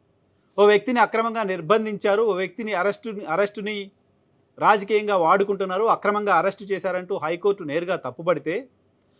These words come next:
ఆ వార్త ఆంధ్రప్రదేశ్లోని ప్రధానమైన మీడియాలో వార్తే కాదు అసలు. ఆంధ్రప్రదేశ్లో సౌందర్ రెడ్డి అనే ఒక వైఎస్ఆర్ కాంగ్రెస్ పార్టీకి సంబంధించిన సోషల్ మీడియా యాక్టివిస్టు, ఆయన అరెస్టు సందర్భంగా పోలీసులు వ్యవహరించిన తీరు హైకోర్టు దృష్టికొచ్చింది. ఇంటెన్షనల్‌గా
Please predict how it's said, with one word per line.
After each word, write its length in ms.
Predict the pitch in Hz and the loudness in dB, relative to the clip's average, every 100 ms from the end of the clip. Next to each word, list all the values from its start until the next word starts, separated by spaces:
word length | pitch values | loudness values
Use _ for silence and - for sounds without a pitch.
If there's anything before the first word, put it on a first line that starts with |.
| _ | _
ఆ 80 | 175 | -2
వార్త 440 | 151 139 214 240 247 214 | 2 4 4 4 2 2
ఆంధ్రప్రదేశ్లోని 760 | 180 233 233 214 208 202 202 202 | 2 0 -4 -2 0 0 0 -2
ప్రధానమైన 560 | 160 151 208 208 202 196 | -4 0 0 0 -4 -8
మీడియాలో 360 | 185 180 185 156 | -10 -6 -6 -6
వార్తే 420 | 117 160 202 214 | -2 -2 0 0
కాదు 220 | 202 185 170 | 0 -2 -8
అసలు. 200 | 139 101 _ _ _ _ _ _ - | -14 -20 _ _ _ _ _ _ 2
ఆంధ్రప్రదేశ్లో 600 | 220 233 208 214 214 240 | 4 2 2 0 0 -2
సౌందర్ 400 | 170 185 214 208 | 0 -2 -2 0
రెడ్డి 220 | 202 175 | 0 0
అనే 120 | 180 180 | -4 -6
ఒక 120 | 160 | -2
వైఎస్ఆర్ 300 | 151 175 190 | -2 -2 -4
కాంగ్రెస్ 300 | 180 170 147 | -4 -6 -6
పార్టీకి 280 | 160 151 156 | -6 -6 -8
సంబంధించిన 300 | 156 151 147 | -10 -10 -10
సోషల్ 380 | 139 156 170 165 | -10 -8 -8 -6
మీడియా 240 | 156 151 139 | -4 -4 -4
యాక్టివిస్టు, 600 | 120 135 151 135 - 196 262 _ _ _ _ _ _ | -8 -8 -8 -10 -8 -10 -10 _ _ _ _ _ _
ఆయన 260 | 156 202 202 | 2 4 2
అరెస్టు 340 | 151 165 196 202 | -2 -2 -4 -8
సందర్భంగా 520 | 196 185 160 180 180 | -8 -8 -6 -4 -4
పోలీసులు 500 | 147 160 185 180 170 | -4 -4 -4 -8 -6
వ్యవహరించిన 540 | 160 147 147 143 151 135 | -4 -4 -6 -10 -10 -10
తీరు 340 | - 151 160 233 - _ _ _ | -8 -4 -4 -4 -10 _ _ _
హైకోర్టు 420 | 170 208 214 196 | 0 2 2 0
దృష్టికొచ్చింది. 640 | 151 151 - 151 - - _ _ _ _ _ _ _ | -2 -8 -8 -10 -10 -20 _ _ _ _ _ _ _
ఇంటెన్షనల్‌గా 840 | 175 220 240 233 - 214 202 208 | -4 2 4 4 0 -2 2 2